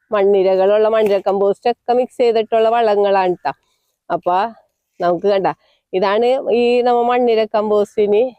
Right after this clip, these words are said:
ഉപയോഗിക്കണ മണ്ണിര കണ്ട. ഈ മണ്ണിരനെയാണ് നമ്മ മണ്ണിര കമ്പോസ്റ്റിൽ ഇടേണ്ടത്. അപ്പം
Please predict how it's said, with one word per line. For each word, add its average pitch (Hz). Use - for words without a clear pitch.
ഉപയോഗിക്കണ 196
മണ്ണിര 202
കണ്ട. 160
ഈ 190
മണ്ണിരനെയാണ് 208
നമ്മ 202
മണ്ണിര 208
കമ്പോസ്റ്റിൽ 180
ഇടേണ്ടത്. 160
അപ്പം 196